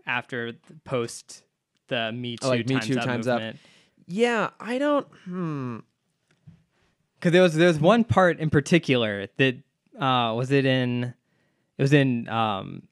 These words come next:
Speaker 1: Superman's episode where it was
Speaker 2: Obsession, yeah.
Speaker 1: uh, where it was the Harvey Weinstein character.
Speaker 2: Oh, yeah. There's a little bit of that. Yeah, maybe we'll, maybe we'll come back to these after we talked about 'em, and we'll, we'll have a longer discussion about some of these things
Speaker 1: <laughs>
Speaker 2: not quite working. But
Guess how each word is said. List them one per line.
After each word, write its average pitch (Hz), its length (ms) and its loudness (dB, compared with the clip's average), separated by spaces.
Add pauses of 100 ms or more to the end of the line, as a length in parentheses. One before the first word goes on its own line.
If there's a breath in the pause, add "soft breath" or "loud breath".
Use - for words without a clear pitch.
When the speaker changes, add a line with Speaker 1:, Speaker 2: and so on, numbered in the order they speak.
(220)
Speaker 1:
Superman's 170 520 2
episode 156 480 2
where 135 160 2
it 131 40 2
was 127 160 0
Speaker 2:
Obsession, 113 440 -4
yeah. 117 360 -8 (140)
Speaker 1:
uh, 113 460 0
where 123 220 -4
it 123 60 0
was 117 240 -4
the 113 580 -2 (480)
Harvey 131 240 0
Weinstein 120 580 -2
character. 117 680 -4 (520)
Speaker 2:
Oh, 160 720 2
yeah. 139 600 -2 (200)
There's 180 160 -8
a 196 60 -4
little 165 240 2
bit 135 140 0
of 110 80 -4
that. 110 340 -6 (220)
Yeah, 165 220 2
maybe 190 160 -4
we'll, 214 180 -2
maybe 180 160 -4
we'll 202 100 0
come 175 140 -4
back 147 160 -2
to - 60 -18
these 131 100 -6
after 123 200 -4
we 117 60 -8
talked 117 280 -4
about 107 260 -4
'em, 104 80 -8
and 107 80 -10
we'll, 110 100 -10
we'll 117 120 -8
have 117 80 -8
a 117 40 -6
longer 110 280 -8
discussion 110 360 -10
about 104 300 -6
some 120 140 -12
of 113 40 -12
these 117 140 -6
things 127 180 -2
Speaker 1:
<laughs> - 0 -
Speaker 2:
not 104 140 -10
quite 107 160 -6
working. 110 320 -6
But 120 160 -8